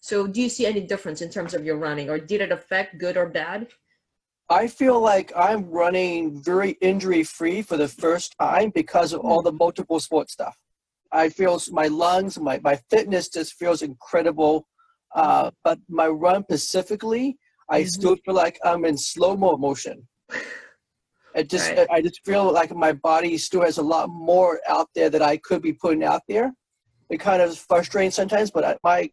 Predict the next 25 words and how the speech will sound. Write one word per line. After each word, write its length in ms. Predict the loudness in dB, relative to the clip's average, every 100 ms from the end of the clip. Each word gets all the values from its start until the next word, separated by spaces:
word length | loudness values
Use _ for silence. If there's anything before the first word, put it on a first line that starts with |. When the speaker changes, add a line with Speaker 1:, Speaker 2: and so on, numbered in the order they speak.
| _ 0
Speaker 2:
goal 520 | 4 4 2 -2 -8 _ -2
is, 260 | 0 0 -2
you 80 |
know, 140 | 0 2
I 140 | 2
know 140 | 2 2
I 120 | 2
can't 300 | 0 -2 -2
push 240 | -6 -6 -8
too 200 | -10 -4
hard, 460 | 0 0 0 -2 -6 _ _ _
Speaker 1:
Mm-hmm. 80 | -2
Speaker 2:
um, 520 | 2 2 2 -2 -8 -18 _ _
because 340 | -4 0 0
I 140 | 2 0
know 240 | 2 2
that 260 | 2 2 2
I've 220 | 0 0
not 220 | 0 2
gone 200 | 0 0
more 280 | 0 2 4
than 160 | 2 0
a 60 |
year 280 | -2 0 2
without 540 | 2 2 2 2 0